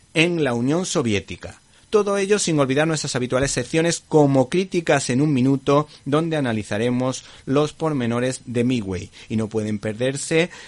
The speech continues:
La firma de Marta Troyano, de Irene de Alba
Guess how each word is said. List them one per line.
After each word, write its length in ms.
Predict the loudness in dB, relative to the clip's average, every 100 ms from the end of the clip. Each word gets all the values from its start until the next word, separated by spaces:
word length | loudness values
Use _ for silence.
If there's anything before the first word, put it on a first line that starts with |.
| -6
La 220 | -4 -4
firma 420 | -2 -2 0 -2
de 80 | -4
Marta 320 | -4 -4 -4
Troyano, 680 | -4 -2 0 0 0 -2 -4 -8 -16 _ _ _ _ _ -20 -6
de 160 | -2 0
Irene 320 | 0 0 2
de 140 | 2
Alba 460 | 2 2 2 0